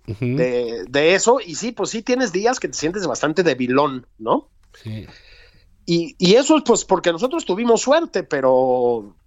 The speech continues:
Speaker 2: pues, hay gente que se la, que se siente muy mal, incluso estando bien vacunada y todo, ¿no?
Speaker 1: Así
Speaker 2: Entonces,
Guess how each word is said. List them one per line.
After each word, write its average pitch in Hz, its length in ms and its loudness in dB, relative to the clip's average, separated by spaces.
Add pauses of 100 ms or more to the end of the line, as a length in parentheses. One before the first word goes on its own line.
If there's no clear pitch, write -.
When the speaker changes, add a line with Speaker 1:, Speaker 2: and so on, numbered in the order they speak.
(480)
Speaker 2:
pues, 127 240 -2
hay 180 80 0
gente 220 300 -4
que 320 100 -4
se 202 120 0
la, 139 120 -6 (300)
que - 80 -10
se 120 120 -10
siente 156 340 -2
muy 160 360 0
mal, 214 280 2
incluso 175 340 -10
estando 180 320 -4
bien 151 220 -2
vacunada 165 500 -2
y 131 60 -14
todo, 175 280 0
¿no? 160 120 -8
Speaker 1:
Así 262 80 -6
Speaker 2:
Entonces, 135 580 -4